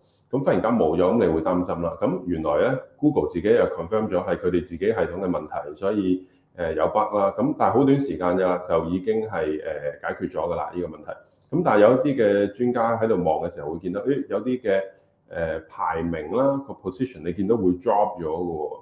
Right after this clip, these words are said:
即係講緊，講緊因為 review 冇咗，引唔到啲人撳啊嘛。咁你會見到，咦，有啲人會 drop 咗個 review。咁跟住啲人就問阿 John Miller 啊，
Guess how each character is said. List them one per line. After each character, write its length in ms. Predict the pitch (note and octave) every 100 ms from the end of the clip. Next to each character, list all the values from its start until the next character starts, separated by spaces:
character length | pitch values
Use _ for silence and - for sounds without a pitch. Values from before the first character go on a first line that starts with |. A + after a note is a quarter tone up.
| -
即 60 |
係 140 | G#2+ F2
講 220 | E2+ G2
緊， 300 | F#2 G2+ F#2+
講 260 | F#2 G2 G2+
緊 180 | A2 - _ _ _
因 120 | C3 B2
為 100 | F#2
review 680 | E2+ F2+ G2 A#2 A#2+ A#2 F2+
冇 300 | D2+ D#2 F#2
咗， 320 | F2+ G2 G#2
引 240 | E2 F2
唔 20 | D2
到 120 | E2+
啲 60 | G2+
人 220 | D2+ D2
撳 160 | D2 D#2
啊 80 |
嘛。 180 | F2 E2 - -
咁 140 | A2
你 80 | A3
會 100 | F2+
見 100 | F#2+
到， 80 | G#2+
咦， 120 | A2+
有 120 | A2 E2+
啲 80 |
人 160 | - D#2
會 120 | D#2+
drop 360 | D#2+ F#2 F2+ -
咗 220 | D2+ D#2+
個 80 | D#2+ D2+
review。 280 | D#2 E2 E2+ _ _ _ -
咁 140 | C#3
跟 160 | E3 E3+
住 120 | A#2
啲 140 | A2+
人 200 | C3 -
就 100 | F2
問 260 | E2+ E2 E2
阿 220 | F2 F#2 F2
John 220 | A2+ A2+
Miller 180 | A#2 F2+
啊， 500 | C#2+ D2+ E2 E2+